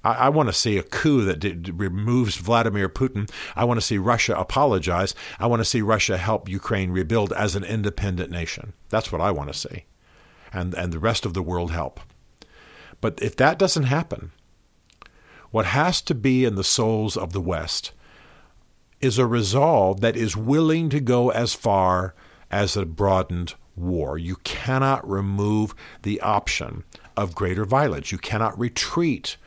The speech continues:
from the possibility that it might expand. We didn't start this war. We didn't pick this fight. We didn't target civil-, uh, civilians.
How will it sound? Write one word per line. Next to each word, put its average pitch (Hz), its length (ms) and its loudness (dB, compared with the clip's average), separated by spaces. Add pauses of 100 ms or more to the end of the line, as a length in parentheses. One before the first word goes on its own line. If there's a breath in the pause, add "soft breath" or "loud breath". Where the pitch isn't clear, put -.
(280 loud breath)
from 98 220 -2
the 104 60 0
possibility 107 1120 0 (300 loud breath)
that 101 160 0
it 98 100 0
might 101 240 0
expand. 101 460 0
We 95 60 0
didn't 85 200 -2
start 143 340 2
this 151 180 -2
war. 151 160 4
We 120 100 2
didn't 151 240 -6
pick 147 220 -2
this 139 180 0
fight. 131 320 0
We 101 80 0
didn't 82 220 -4
target 127 380 0
civil-, 131 260 -4
uh, 101 380 -4
civilians. 135 560 0